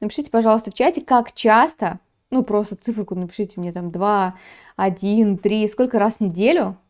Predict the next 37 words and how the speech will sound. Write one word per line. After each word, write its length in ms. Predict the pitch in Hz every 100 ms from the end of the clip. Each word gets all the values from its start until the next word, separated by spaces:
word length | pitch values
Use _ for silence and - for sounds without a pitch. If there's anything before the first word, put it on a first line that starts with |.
| _ _ _
а, 120 | - 185
вы 120 | 233
практикуетесь 560 | 233 220 - 220 220 -
с 60 |
устной 240 | 196 196 175
частью. 440 | - - - - _
Ну, 60 | 226
хотя 180 | 233 196
бы 60 |
что-то 300 | 202 208 196
делаете. 540 | 170 175 - 185 - - _ - - - - -
Это 160 | 226
нужно 340 | 247 226 190 185
знать. 380 | 208 262 415 247
И 40 |
вот 200 | 202 202
я 180 | 202 220
вам 160 | 214 220
сегодня 280 | 202 202
расскажу, 800 | 196 - 196 185 226 294 330 190
э, 40 | 190
как 240 | 220 220
наиболее 600 | 208 196 208 190 214 196
эффективно 480 | 196 180 - 247 240
практиковаться, 880 | 196 185 - 190 185 247 415 - 220 _ _ - - _ _
и 140 | 233 247
покажу, 400 | 196 196 208 294
как 180 | 226 208
можно 220 | 208 196
это 120 | 185
делать 320 | 170 208 226
в 40 | 180
режиме 340 | 170 190 190
онлайн 360 | 185 196 240 240
вместе 260 | 190 208
со 140 | - 190
мной. 340 | 170 170